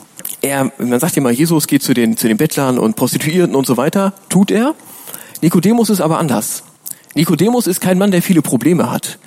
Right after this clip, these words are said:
Und der, der, ich sag mal, der im Schmutze seines Lebens liegt und Jesus rettet ihn. Nikodemus geht's eigentlich gut. Nikodemus ist, äh, Pharisäer,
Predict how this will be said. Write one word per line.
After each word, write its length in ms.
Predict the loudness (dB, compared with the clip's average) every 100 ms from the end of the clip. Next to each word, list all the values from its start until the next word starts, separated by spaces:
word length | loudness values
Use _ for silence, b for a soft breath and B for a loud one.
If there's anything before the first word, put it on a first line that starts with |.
| B B
Und 180 | 0 0
der, 140 | 0
der, 160 | 0 0
ich 80 | 0
sag 100 | 0
mal, 120 | 2
der 100 | 2
im 140 | 0
Schmutze 440 | 0 0 0 0 0
seines 320 | 0 0 0
Lebens 320 | 2 2 0
liegt 240 | 0 0 2
und 140 | 2
Jesus 380 | 2 2 0 -2
rettet 240 | 0 2
ihn. 240 | 2 -2 -4 B B B B B B -2
Nikodemus 500 | 2 2 2 2 0
geht's 160 | 0
eigentlich 220 | 0 0
gut. 320 | 2 2 0 -6 -20 _ _ -6
Nikodemus 540 | -2 0 2 2 2 0
ist, 300 | -2 -2 -2
äh, 160 | 0
Pharisäer, 680 | 0 0 0 2 0 0 -2